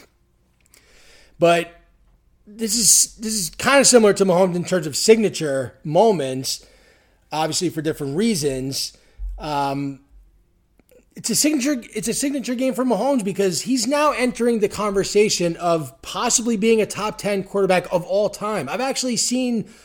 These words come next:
experts, and I put that in air quotes, on T V already saying he's, like, in a top five. It's like, bro, he can never make the playoffs ever again after this year, and you would still put him in your top five of all time? I mean,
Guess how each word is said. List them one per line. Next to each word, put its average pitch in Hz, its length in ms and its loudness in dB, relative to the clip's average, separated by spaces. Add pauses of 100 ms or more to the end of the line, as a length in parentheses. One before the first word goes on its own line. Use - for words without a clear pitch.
(300)
experts, 175 680 0
and 185 100 -2
I 170 140 0
put 175 340 -4
that 175 120 4
in 165 80 -2
air 190 180 -2
quotes, 139 420 -6
on 185 220 -4
T 190 200 -6
V 190 180 -2
already 214 480 4
saying 165 360 0
he's, 156 280 -2
like, 165 180 -4
in 170 60 0
a 156 80 -4
top 180 280 -6
five. 185 300 -4
It's 131 140 -8
like, 180 160 -6
bro, 156 340 -8 (720)
he 269 120 -6
can 285 140 2
never 294 200 6
make 285 180 2
the 254 60 -2
playoffs 254 340 2
ever 240 140 8
again 226 420 2 (300)
after 196 240 0
this 180 220 2
year, 160 260 2
and 143 220 -6
you 156 140 -4
would 147 120 -4
still 180 300 4
put 214 180 2
him 196 80 4
in 196 100 2
your 170 100 2
top 180 340 -4
five 170 260 -2
of 156 100 -8
all 160 160 -2
time? 180 420 -10
I 175 80 -8
mean, 156 400 -4